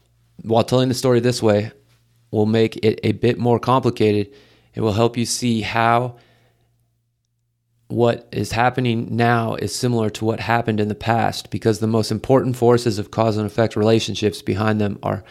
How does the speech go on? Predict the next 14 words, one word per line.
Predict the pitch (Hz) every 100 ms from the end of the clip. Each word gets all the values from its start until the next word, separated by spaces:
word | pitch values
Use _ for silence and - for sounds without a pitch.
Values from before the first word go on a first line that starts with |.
| -
essentially | - - 110 101 107 104 104 -
the | 104
same. | - 104 98 - _ _ _ _ _ _ _ _ _ _ _ _ _ _ -
As | 120 123
we | 117
delve | 127 120 131
into | 139 131
the | 127
particulars | 117 113 151 135 127 113 104
of |
the | 104
last | 113 110 - -
ninety | 113 113 110
years, | 107 123 110 104